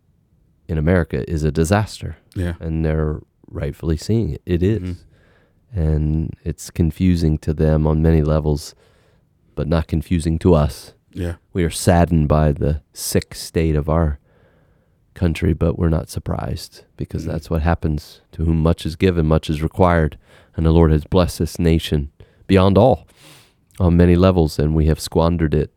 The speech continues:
Speaker 1: in selfish paganism.
Speaker 2: Hmm.
Speaker 1: And now we are a pagan nation, undoubtedly. And, uh, unless we repent,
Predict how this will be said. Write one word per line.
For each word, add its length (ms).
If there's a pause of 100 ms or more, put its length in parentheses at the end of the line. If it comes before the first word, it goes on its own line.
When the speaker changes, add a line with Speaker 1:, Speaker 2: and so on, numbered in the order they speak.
Speaker 1:
in 200
selfish 720 (200)
paganism. 680 (220)
Speaker 2:
Hmm. 140 (360)
Speaker 1:
And 240
now 200
we 140
are 100
a 60
pagan 440
nation, 480 (880)
undoubtedly. 720 (760)
And, 440
uh, 160 (240)
unless 400
we 100
repent, 540